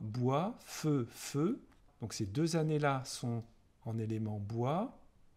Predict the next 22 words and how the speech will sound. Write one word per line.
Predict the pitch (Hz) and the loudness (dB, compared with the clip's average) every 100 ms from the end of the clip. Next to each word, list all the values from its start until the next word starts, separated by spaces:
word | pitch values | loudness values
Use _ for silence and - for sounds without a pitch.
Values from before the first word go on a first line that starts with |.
| - | -8
ensuite | 147 127 - 131 - - | -4 -2 -2 -4 -4 -2
élément | 127 120 110 104 | 2 2 2 -2
feu, | - - 147 220 - - _ - - | -6 0 2 2 -2 -12 _ -20 -4
terre, | 139 117 147 196 233 - - - - - - | 2 2 2 -2 -4 -12 -20 -20 -20 -20 -6
métal | 117 117 107 127 139 175 220 - - - - - | 0 0 0 0 2 0 -2 -10 -20 -20 -20 -6
et | 190 | 0
eau. | 147 - - - - - - - | 0 0 -10 -20 -20 -20 -6 2
Alors | 139 - | 2 4
c'est | 170 | 4
parti, | 151 - - 180 226 | 4 0 0 4 4
on | 196 | 6
va | 147 | 4
se | - 135 | 2 2
définir | 147 - 147 151 151 | 2 2 2 2 4
la | 135 | 2
fonction | 117 123 - - 127 | 2 -2 -2 0 0
zodiaque | 110 131 127 131 | 4 2 4 0
chinois | - 131 127 127 127 | 0 0 2 4 2
pour | 127 107 | 0 -2
une | 104 | -2
année | 104 98 | 0 -2
quelconque. | 107 117 - 170 214 262 - | -2 -4 0 2 2 0 -6